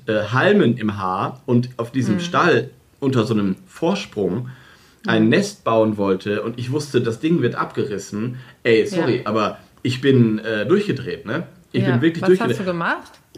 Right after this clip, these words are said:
Speaker 1: Was ich gemacht habe, ist, dass ich die tatsächlich schweren Herzens, ähm, während ich gemerkt habe, dass sie da rumspringen, habe ich da so ein bisschen Randale gemacht und habe da
Speaker 2: Ja,
Speaker 1: so,
Speaker 2: ja, genau.
Speaker 1: hab da halt
Speaker 2: Ja.
Speaker 1: dran
Speaker 2: Ist
Speaker 1: rumgepiekst,
Speaker 2: doch gut.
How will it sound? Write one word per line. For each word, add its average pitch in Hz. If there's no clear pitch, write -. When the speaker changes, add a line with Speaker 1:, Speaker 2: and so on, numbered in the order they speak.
Speaker 1:
Was 120
ich 127
gemacht 110
habe, 151
ist, 143
dass 123
ich 117
die 120
tatsächlich 117
schweren 151
Herzens, 117
ähm, 117
während 151
ich 127
gemerkt 117
habe, 127
dass 110
sie 113
da 101
rumspringen, 107
habe 117
ich 113
da 117
so 113
ein 113
bisschen 123
Randale 123
gemacht 95
und 107
habe 113
da -
Speaker 2:
Ja, -
Speaker 1:
so, -
Speaker 2:
ja, -
genau. 151
Speaker 1:
hab 127
da 120
halt 117
Speaker 2:
Ja. -
Speaker 1:
dran 110
Speaker 2:
Ist 107
Speaker 1:
rumgepiekst, 175
Speaker 2:
doch 220
gut. -